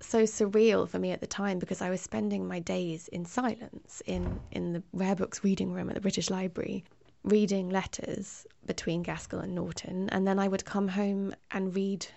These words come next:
my own relationship via text with this other person in Boston. So it was a very sort of read-,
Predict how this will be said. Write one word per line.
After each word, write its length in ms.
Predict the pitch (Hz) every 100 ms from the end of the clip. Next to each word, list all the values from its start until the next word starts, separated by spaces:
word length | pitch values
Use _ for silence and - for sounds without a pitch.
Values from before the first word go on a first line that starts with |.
| -
my 220 | 196 190 196
own 220 | 196 190
relationship 840 | 190 196 208 - - - - - - - - - -
via 260 | - 196 196
text 480 | - - - -
with 120 | - -
this 200 | 175 -
other 180 | 175
person 520 | 190 185 170 - 175 175
in 200 | 170 170
Boston. 380 | 170 - -
So 120 | 175 190
it 100 | 214
was 220 | 208 - -
a 60 | 220
very 300 | 247 247 233
sort 140 | 226 202
of 200 | 185 185
read-, 360 | 214 214 214